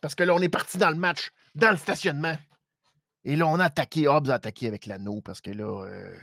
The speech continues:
tu sais, let's go. On savait même pas que le match était parti. Eux autres, ils ont parti le match dans le stationnement. Ils se sont attaqués, justement, sur un char. Il y a eu, euh, souplex directement sur le hood du char. Puis après ça, euh, Wardlow a renversé, a passé Hobbs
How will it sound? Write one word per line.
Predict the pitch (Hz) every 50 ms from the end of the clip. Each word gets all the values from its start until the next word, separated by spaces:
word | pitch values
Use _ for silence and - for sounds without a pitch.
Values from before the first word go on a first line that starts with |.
| _
tu | - - -
sais, | 78 -
let's | 92 92 - -
go. | - 101
On | - 120 135 123 113
savait | - - 175 226 247
même | 269 262 202
pas | 320 330
que | - 185
le | 139
match | 139 175 175 -
était | 131 120 123
parti. | - - - _ - - 262 - - _ _ 147 -
Eux | 226 240 302
autres, | 349 226 226
ils | 196
ont | 151
parti | - - - - 156
le | 147
match | 135 151 160 139
dans | 123 120
le | 120
stationnement. | 123 - 110 - - 87 98 107 123
Ils | 131
se | 131 147
sont | 165 185 175 -
attaqués, | 156 - - - - 131 143 147 - _ _ _ _ _ _
justement, | - 135 - 156 147 147 147
sur | 143 139 113
un | 110 113
char. | - - 139 139 143 139 135 131 - _ _ _ _ _
Il | 143 143
y | 180
a | 180 175
eu, | 170 180 190 185 180 160
euh, | 139 123 120
souplex | 117 - - - 208 143 147 - 165 156 - - 131
directement | 131 151 156 156 131 _ 139 120 131 139
sur | 135 - 123
le | 113 - - -
hood | 143 139
du | 117 101
char. | - - 135 131 127
Puis | 123 117
après | - - 107
ça, | - - 147 135 - _ _ _ _ _ _ _ -
euh, | 98 98 98 92 90 90 90 95 95 92 95
Wardlow | 101 123 151 143 135 120 151 151
a | 135
renversé, | 120 139 139 139 123 117 - - - 160 147 - _ _ _ _
a | 156
passé | 147 - _ 220 214 147 139 - - 180 180 156 123 104 - _ _ -
Hobbs | 147 156 151 135 117 104 -